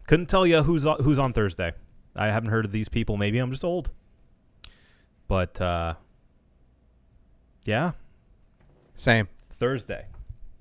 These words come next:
Speaker 1: That's fine. That's fine.
Speaker 2: Hey, that's a Thursday.
Speaker 1: That's
Speaker 2: Th-
Speaker 1: what Thursday's for. Thursday's for getting your, your camp set up,
Speaker 2: Mm-hmm.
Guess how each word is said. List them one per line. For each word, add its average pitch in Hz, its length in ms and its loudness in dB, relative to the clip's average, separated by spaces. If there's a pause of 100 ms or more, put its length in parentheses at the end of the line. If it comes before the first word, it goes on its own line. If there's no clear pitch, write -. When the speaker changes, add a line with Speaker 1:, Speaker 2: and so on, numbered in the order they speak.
(260)
Speaker 1:
That's - 200 2
fine. 240 500 4
That's - 180 -2
fine. 127 360 2
Speaker 2:
Hey, 165 220 4
that's 233 360 4
a 247 60 4
Thursday. 139 440 0
Speaker 1:
That's 123 140 2
Speaker 2:
Th- 120 80 2
Speaker 1:
what 151 240 2
Thursday's 147 460 2
for. 98 400 -6
Thursday's 139 420 -4
for 156 240 0
getting 127 400 -2
your, 131 260 -2
your 113 240 -6
camp 131 320 -6
set 143 240 0
up, 113 160 0
Speaker 2:
Mm-hmm. 127 300 -2